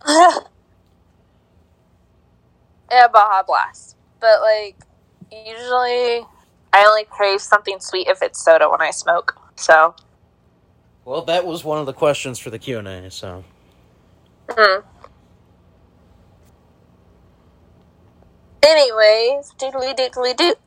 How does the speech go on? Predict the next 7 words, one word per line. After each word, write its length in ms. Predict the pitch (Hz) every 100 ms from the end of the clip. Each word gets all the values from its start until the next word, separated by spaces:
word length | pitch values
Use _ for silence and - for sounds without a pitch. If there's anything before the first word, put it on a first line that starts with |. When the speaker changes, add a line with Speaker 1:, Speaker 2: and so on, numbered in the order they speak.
| _ _
Speaker 2:
<laughs> 140 | 214 143 _ _ _ _ _ -
Anyway, 320 | 185 160 151
doodly 560 | 160 151 185 196 196 185
doodly 400 | 190 180 170 165
doo. 420 | 247 214 180 226 - _ _ _ _ _ - -
The, 420 | 139 143 143 143
uh, 540 | - - - 285 285